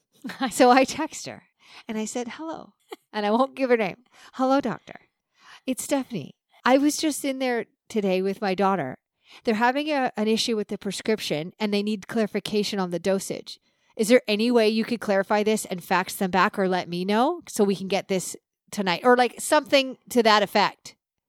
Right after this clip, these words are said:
Speaker 2: "Thank you so much for your time. Thank you so, so much for your time." No response.
Speaker 1: Mm,
Speaker 2: The
Speaker 1: I,
Speaker 2: whole
Speaker 1: I,
Speaker 2: evening, no response.
Speaker 1: Steph, I,
Speaker 2: I, I
Speaker 1: I
Speaker 2: hated it. I hated pressing send. I didn't like it. My stomach sank. No response the next day.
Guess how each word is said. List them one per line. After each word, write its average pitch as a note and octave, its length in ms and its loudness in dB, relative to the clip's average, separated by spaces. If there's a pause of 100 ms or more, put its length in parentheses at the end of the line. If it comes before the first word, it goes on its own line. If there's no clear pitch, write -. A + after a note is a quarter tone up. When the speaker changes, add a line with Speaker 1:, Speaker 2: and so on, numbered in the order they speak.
(420)
Speaker 2:
"Thank B3+ 220 2
you C#4 80 0
so A#3+ 260 4
much A3+ 180 0
for - 80 -2
your A3 40 0 (120)
time. G#3 120 -4
Thank G3 220 -6
you F#3+ 40 -8
so, F#3+ 200 0
so F#3 160 -4
much E3+ 180 -6
for D3+ 80 -8
your D3 80 -8
time." - 240 -12 (1040)
No G3+ 240 4
response. - 680 -2 (300)
Speaker 1:
Mm, C4+ 280 -2
Speaker 2:
The B3+ 60 12
Speaker 1:
I, B3+ 40 12
Speaker 2:
whole F4+ 360 12
Speaker 1:
I, - 20 2
Speaker 2:
evening, B3+ 460 4
no A#3 180 4
response. - 720 0 (160)
Speaker 1:
Steph, - 480 -4
I, G3+ 180 -2
Speaker 2:
I, C4 160 10 (480)
I B3+ 100 6
Speaker 1:
I - 40 6
Speaker 2:
hated C#4 440 6
it. A4 200 4
I G#3+ 100 6
hated A3 340 0
pressing B3+ 360 0
send. C#4 360 0
I G#3 100 2
didn't G#3 260 -4
like A3+ 260 -2
it. C#4+ 160 -2
My G3 160 -2
stomach - 680 -4
sank. - 720 -8 (120)
No G3+ 140 4
response G#3+ 400 0
the - 80 -6
next - 220 -4
day. D3 260 -2